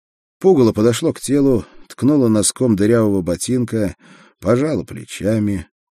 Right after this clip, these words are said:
мол, ничего интересного. Вопросительно посмотрело на меня. Я взял мертвеца за плечо, перевернул на спину, достал кинжал. Сомнений у меня не было.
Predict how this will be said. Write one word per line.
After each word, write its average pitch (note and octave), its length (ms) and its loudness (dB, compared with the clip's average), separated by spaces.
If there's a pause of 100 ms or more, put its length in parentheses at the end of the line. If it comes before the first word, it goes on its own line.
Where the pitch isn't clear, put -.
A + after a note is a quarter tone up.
(100)
мол, A#2 260 -2
ничего A2 480 -4
интересного. D2 680 -10 (800)
Вопросительно C3 800 -2
посмотрело F2 720 -8
на F#2 100 -4
меня. F2+ 520 -10 (1000)
Я G#2 260 2
взял F#2+ 280 0
мертвеца F2+ 600 -6
за C#2+ 120 -16
плечо, F#2 480 -12 (500)
перевернул G#2 580 2
на A2 200 0
спину, F#2 420 -6
достал G2+ 520 -4
кинжал. G#2 720 -4 (500)
Сомнений C3 640 0
у G2 60 2
меня G2 240 0
не F2+ 220 -2
было. - 260 -14